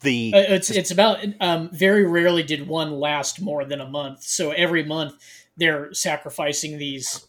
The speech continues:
Speaker 2: psykers to, uh, into some sort of kind of warp engineered device. So anytime the Custodes tried to send out a astropathic message, it got absorbed by the psyker, and that's why the, uh,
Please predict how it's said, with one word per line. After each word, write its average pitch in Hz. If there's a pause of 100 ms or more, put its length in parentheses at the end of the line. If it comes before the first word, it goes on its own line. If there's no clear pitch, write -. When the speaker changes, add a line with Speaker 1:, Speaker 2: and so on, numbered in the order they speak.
(120)
Speaker 2:
psykers 151
to, 143 (760)
uh, 160
into 208
some 185
sort 175
of 147 (120)
kind 180
of 139
warp 160
engineered 151
device. 139
So 170
anytime 175
the 151
Custodes 160
tried 151
to 151
send 151
out 143
a 139 (320)
astropathic 165
message, 151
it 185
got 156
absorbed 143
by 139
the 135
psyker, 143 (300)
and 160
that's 156
why 165
the, 135 (160)
uh, 135